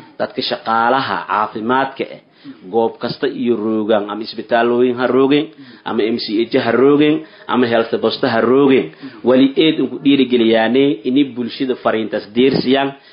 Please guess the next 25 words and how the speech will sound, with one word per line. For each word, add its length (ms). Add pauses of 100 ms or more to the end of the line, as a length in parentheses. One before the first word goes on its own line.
(220)
iyona 760
apply 380 (100)
gareeyaan 420
ama 320
ka 80 (140)
dhaqamaan, 640 (320)
waana 300 (100)
adeegsadaan 680 (160)
mar 140 (180)
kasta 460 (440)
oo 200
iyo, 540
yani, 400 (100)
eh, 180 (320)
eh, 140
iyo 160
naftarshoba 640 (460)
dha-, 100
dhaqaatiirta 600
ha 60
ahaadeen 320
ama 120
nurse-ka 420
ha 80
ahaadeen. 280